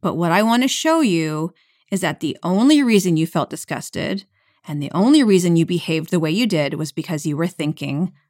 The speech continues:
"My father is an asshole." The fact that he drank five whiskeys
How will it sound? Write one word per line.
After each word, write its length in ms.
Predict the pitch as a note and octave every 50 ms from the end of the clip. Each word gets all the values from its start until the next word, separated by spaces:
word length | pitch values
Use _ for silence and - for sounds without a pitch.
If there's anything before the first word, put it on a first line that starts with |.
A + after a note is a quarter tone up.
| _ _
"My 160 | - D3+ D3+ D3+
father 400 | - - D#3 C#3+ C#3+ D3 C#3 C#3
is 100 | C#3 -
an 120 | C#3+ C#3
asshole." 520 | C3+ C#3 C#3+ - - - - - - - _ _ _ _ _ _ _ _ _ -
The 80 | F#3
fact 540 | F#3 - - - A3 A#3 B3+ D#4 D#4 - -
that 180 | - C#4 C#4+ C4
he 160 | B3 C#4+ C#4
drank 480 | A3+ G#3+ A3+ A#3 A#3+ A#3 A#3+ A#3 - - -
five 400 | - - - E3+ E3 G#3+ C4+ C#4+
whiskeys 640 | C4 C#4 C#4+ - - - F3+ F3 F3 E3+ E3+ - -